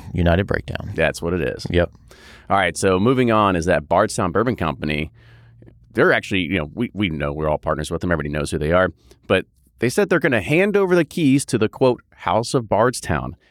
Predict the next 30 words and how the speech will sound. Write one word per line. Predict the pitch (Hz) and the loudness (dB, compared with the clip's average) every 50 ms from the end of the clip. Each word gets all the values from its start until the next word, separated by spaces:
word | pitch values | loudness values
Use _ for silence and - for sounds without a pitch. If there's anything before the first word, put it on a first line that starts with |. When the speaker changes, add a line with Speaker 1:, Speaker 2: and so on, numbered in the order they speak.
| _ - - | _ -6 -2
Speaker 2:
And | 90 90 107 | 0 2 2
this | 131 - 156 | 2 2 2
is | 135 110 | 0 2
an | 113 101 | 2 2
immersive | 92 92 92 92 104 123 131 - 170 127 - | 2 2 0 0 0 0 0 0 0 -2 -2
cocktail | - - 123 98 104 - - 123 113 107 101 | -2 -2 0 0 0 0 0 2 2 2 2
and | 82 80 - | 0 -4 -4
culinary | - - 120 120 123 123 120 110 92 82 | -4 -2 0 0 2 2 2 2 2 0
pop-up | - - 123 131 - - - - | 0 0 -2 0 0 -2 -2 -4
experience | 87 - - - 87 87 90 87 - | -4 -8 -4 -2 0 2 2 0 -2
coming | - - 123 123 135 131 | -4 -4 0 0 0 0
to | - - | -2 -4
select | 80 - - - 95 120 151 - - | -6 -6 -4 -2 0 0 -2 -2 -6
cities | - - - 165 165 147 107 104 107 - | -8 -4 -2 0 0 2 2 0 0 -2
this | - 101 110 - | -2 -2 -2 -2
spring. | - - - 127 147 143 95 58 - _ _ _ _ _ _ _ _ _ - | -4 -4 0 2 2 2 0 -2 -4 _ _ _ _ _ _ _ _ _ -2
Each | 165 - - | 0 0 0
evening, | 131 139 131 135 139 135 131 - | 0 0 2 2 2 2 0 0
a | 87 80 | -2 0
limited | 82 92 98 98 95 | 2 2 2 2 2
number | 98 101 101 101 | 2 2 2 2
of | 90 82 - | 2 2 2
guests | - 90 90 92 - | 2 2 2 2 0
will | - 87 85 | -2 -4 -2
receive | 85 85 - - 90 | -4 -4 -2 -2 -4
transportation | - - - 113 123 117 - 113 - - 123 127 131 - - 82 | -2 0 0 0 0 0 -2 -2 -2 0 0 0 0 -2 -4 -4
to | 76 - 87 | -2 -2 -2
an | 82 78 - - | -2 -2 0 0
undisclosed | 120 156 170 180 165 165 156 - - 143 139 139 139 - | 0 2 2 0 0 0 -2 -2 0 2 2 2 2 0
address | 123 95 - - 127 113 71 - - - | -2 -2 2 2 2 2 2 0 -4 -8